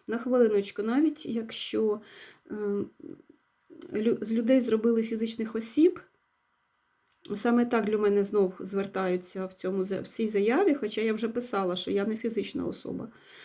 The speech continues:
Ну, мабуть, в них, в їхніх реєстрах воно так все і числиться, і ми просто фізичні особи за номером. М, ну, по факту людині не потрібно доказувати, що вона людина. Ми народилися тут живими людьми і являємося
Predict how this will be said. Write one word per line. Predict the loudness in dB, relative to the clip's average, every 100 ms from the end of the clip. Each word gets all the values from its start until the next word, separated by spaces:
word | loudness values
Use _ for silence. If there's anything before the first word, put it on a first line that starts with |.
| -20 -8
Ну, | -4
мабуть, | 2 2 2
в | 0
них, | 0 -2 -2
в | 0 0
їхніх | 2 2 0 2
реєстрах | 2 4 2 0 -2
воно | 0 0
так | -2 -4
все | 0 0
і |
числиться, | 2 0 0 -2 -2
і | 0
ми | 0
просто | 0 -2 -2
фізичні | -8 -4 -4 -2 -2
особи | 0 2 2
за | 2
номером. | 4 4 2 0 -2 -4 -10 -20 -20 -20 -20 -20 _ _ -20 -8
М, | -4 -2 -2 -2
ну, | -2 -2
по | -2
факту | -2 -2 0 0 0
людині | 0 0 4 6
не | 4
потрібно | -2 -2 2 2 2
доказувати, | 0 -2 -4 0 0 0 -4
що | -4 -2
вона | 0 2
людина. | 2 2 2 2
Ми | 0 -2 -4
народилися | -4 -2 2 4 4 2
тут | -4 -4
живими | 0 2 2 2
людьми | 2 0 0 0 -2 -8 -20 -20 -20 -20 -6
і | 2
являємося | 4 6 6 8 6 6 0 0